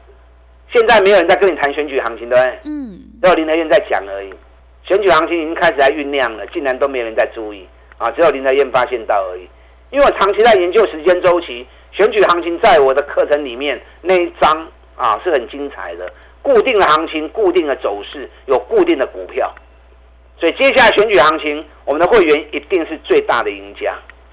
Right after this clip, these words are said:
Speaker 1: 我找了好几档底部的股票啊，找几只，我有跟大家讲过嘛。有一只股票上半年也是最彪悍的，两个月时间从四十块钱飙到一百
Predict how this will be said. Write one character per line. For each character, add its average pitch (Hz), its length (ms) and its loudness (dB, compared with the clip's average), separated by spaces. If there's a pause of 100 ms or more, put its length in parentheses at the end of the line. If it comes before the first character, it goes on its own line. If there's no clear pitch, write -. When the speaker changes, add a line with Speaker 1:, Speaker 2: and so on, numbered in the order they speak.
(520)
Speaker 1:
我 208 140 0
找 190 180 6
了 165 100 8
好 175 120 6
几 196 180 2
档 156 300 2
底 131 120 -8
部 165 140 -6
的 139 80 2
股 - 160 -12
票 110 260 -2 (300)
啊， 147 160 0
找 143 160 0
几 - 0 -
只， 143 500 -2 (520)
我 180 100 2
有 196 60 6
跟 190 120 4
大 196 140 6
家 - 60 0
讲 127 120 0
过 156 200 4
嘛。 98 160 -4 (1080)
有 165 80 -4
一 - 40 -4
只 196 220 0
股 233 100 2 (160)
票 131 360 4 (140)
上 196 220 2
半 190 160 4
年 156 180 -4
也 131 140 -2
是 160 100 -10
最 170 160 0
彪 147 300 4
悍 123 260 -2
的， 90 160 -10 (460)
两 151 240 2
个 180 80 0
月 220 100 2 (160)
时 170 160 -4
间 185 320 4 (240)
从 156 280 0
四 226 260 -6
十 165 120 -10
块 180 260 4
钱 131 380 -2 (300)
飙 190 280 6
到 139 380 6 (420)
一 - 60 -6
百 117 200 0